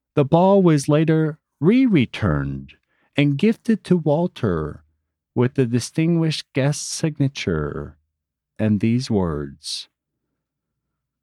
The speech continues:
"To Walter Johnson, with hope that he may be as formidable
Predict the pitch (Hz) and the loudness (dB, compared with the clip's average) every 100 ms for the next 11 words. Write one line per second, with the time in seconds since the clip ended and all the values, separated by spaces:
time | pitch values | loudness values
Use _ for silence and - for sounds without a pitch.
0 | _ 110 85 85 104 143 131 113 101 - | _ -4 -2 -2 0 -2 0 0 -2 -4
1 | 87 73 67 76 82 _ _ _ _ _ | -6 -6 -8 -14 -20 _ _ _ _ _
2 | _ _ - 104 - - 117 165 - _ | _ _ -2 0 0 -2 0 0 -2 _
3 | _ _ _ - 101 95 139 160 139 117 | _ _ _ 0 0 2 0 2 2 2
4 | 131 143 123 - - 101 117 196 196 190 | 2 2 0 -2 -2 2 2 4 4 4
5 | 190 190 185 | 4 4 2